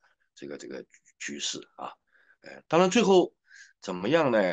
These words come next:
现在我们不知道，是吧？因为这都是外媒报道，说是这个咱们那个台办主任宋涛在南京会见他，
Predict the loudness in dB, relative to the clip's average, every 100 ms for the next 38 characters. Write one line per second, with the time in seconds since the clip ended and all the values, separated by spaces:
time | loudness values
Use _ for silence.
0 | -4 -10 -14 -4 -2 -2 -2 -6 -8 -2
1 | -2 -2 _ -4 -2 0 2 2 2 2
2 | 4 2 0 -4 0 -2 -2 -4 -2 -2
3 | -2 -2 0 -2 -2 -10 -20 -20 -20 -20
4 | _ -6 -2 -2 -2 -4 -2 -2 -2 -2
5 | -4 -4 -2 -2 0 0 0 -2 -6 -12
6 | -8 -8 -8 -10 -10 -12 -14